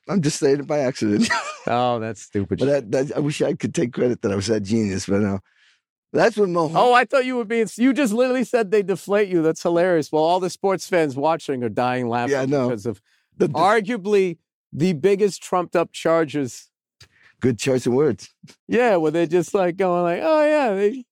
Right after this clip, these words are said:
Speaker 2: they, their football's way less. That's why they won by
Speaker 1: Yep.
Speaker 2: thirty-five." Oh, is that what it was?
Speaker 1: <laughs> Yeah, but
Speaker 2: I thought it was you guys got your ass kicked.
Speaker 1: <laughs>
Speaker 2: Evident-,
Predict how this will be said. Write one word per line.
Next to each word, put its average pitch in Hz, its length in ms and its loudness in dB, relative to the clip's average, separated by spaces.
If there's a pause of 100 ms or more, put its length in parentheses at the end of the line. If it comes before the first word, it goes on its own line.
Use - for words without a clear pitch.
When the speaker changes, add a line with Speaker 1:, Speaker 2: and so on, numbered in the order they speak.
Speaker 2:
they, 240 200 4
their 254 280 0
football's 285 680 -2
way 285 220 0
less. 269 600 -2
That's 262 360 -2
why 240 560 2
they 220 140 2
won 226 180 -2
by 220 140 0
Speaker 1:
Yep. 311 160 2
Speaker 2:
thirty-five." 247 640 0 (200)
Oh, 320 200 4
is 214 140 2
that 285 200 4
what 339 140 2
it 359 120 0
was? 359 300 4
Speaker 1:
<laughs> - 460 -14
Yeah, 427 80 6 (160)
but 349 120 0
Speaker 2:
I 262 120 6
thought 320 260 4
it 294 60 0
was 269 180 -2
you 247 60 -6
guys 262 280 0
got 269 220 2
your 233 180 2
ass 269 280 2
kicked. - 360 -2
Speaker 1:
<laughs> 277 100 -2
Speaker 2:
Evident-, 247 440 0